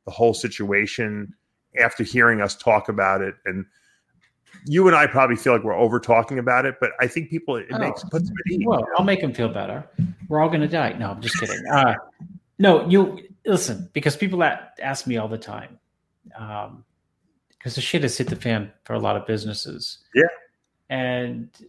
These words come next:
Speaker 2: uh, we are, you, you gotta back out of it. You gotta think, like, um, either the shit is gonna hit the fan so bad that it's the end of the world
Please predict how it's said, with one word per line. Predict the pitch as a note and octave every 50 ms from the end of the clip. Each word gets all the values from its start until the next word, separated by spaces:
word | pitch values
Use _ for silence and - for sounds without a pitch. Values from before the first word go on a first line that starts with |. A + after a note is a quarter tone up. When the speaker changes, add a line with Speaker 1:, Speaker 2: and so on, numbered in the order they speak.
| -
Speaker 2:
uh, | A2+ A#2+ A#2+ A2+ A2 A2 F#2 E2 - - C#2+ C#2+ - _ _ _ _ _ _ _ _ _ _ _ _ _ _ _ _ _ _ _ _ _ _ _ _ _ _ _ _ _ _ _ _ _ _ _ _ _ _ _ _ _
we | D#3 D#3 D3+ D3 C#3+
are, | C3+ - - - - - _ -
you, | D3+ D3+
you | D3 D3+ D#3+ D#3+
gotta | F3+ F3 C#3+
back | - - D3 D3+ E3 - - - - - - - - - - - _ _ - -
out | C3 D3 C#3
of | B2 G2
it. | G#2+ G2+ - -
You | B2
gotta | A#2+ B2 A#2+ A#2
think, | - - C3 B2 - -
like, | A#2+ A2+ A2+ A2 A2 - - - _ _ _ _ _ _ _ _ _ _ _ _ _ _ _
um, | - A2 A2 G#2+ G#2+ G#2+ G#2+ G2+ G2+ G2+ A2 _ _ _ _ _ _ _ _ _ _ -
either | - E3+ D#3+ D3+ D3 C3
the | B2 C3 B2 - - _ _ _
shit | - - - - A3+ A#3
is | - D#3+ C#3 -
gonna | - D#3 D3
hit | C#3 D3 D3
the | - -
fan | - C#3 C3+ B2+ A#2
so | A2+ - - E3 F3+ F3
bad | - B2+ A2 G#2+ G#2 G#2 G#2 - - - -
that | B2+ A#2
it's | A2+ A2+ -
the | B2+ B2+ A2+
end | C#3 D3 D3
of | C#3
the | A2 G#2+
world | F#2+ F#2+ F#2 F#2 F#2 F#2+ A#2 B2 - E3